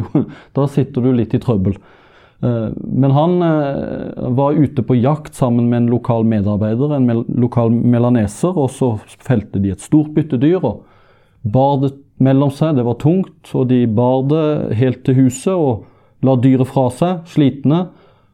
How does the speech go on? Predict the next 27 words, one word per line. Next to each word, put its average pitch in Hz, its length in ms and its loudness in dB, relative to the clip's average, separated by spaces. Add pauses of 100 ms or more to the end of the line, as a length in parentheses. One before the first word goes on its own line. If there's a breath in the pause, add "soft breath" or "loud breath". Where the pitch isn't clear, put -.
(200 soft breath)
Og - 140 -6
så 127 100 -4
slengte 139 460 0
de 113 100 2
seg 135 160 2
ned 117 240 2
i, 127 200 4 (340)
i 120 80 2
noen 123 180 4
fluktstoler, 127 840 0 (580 soft breath)
og 120 140 0
da 139 140 4 (1000 soft breath)
datt 123 400 -4
det 147 80 4
ut 131 320 4
av 131 80 2
denne 117 180 2
melaneseren: 123 880 2 (960 soft breath)
"Å, 143 140 4 (240)
så - 180 -2
godt 123 460 -2
å - 80 -4
strekke - 640 -4
seg 120 240 -2
ut 113 320 -2
og 104 260 -6
hvile 113 300 2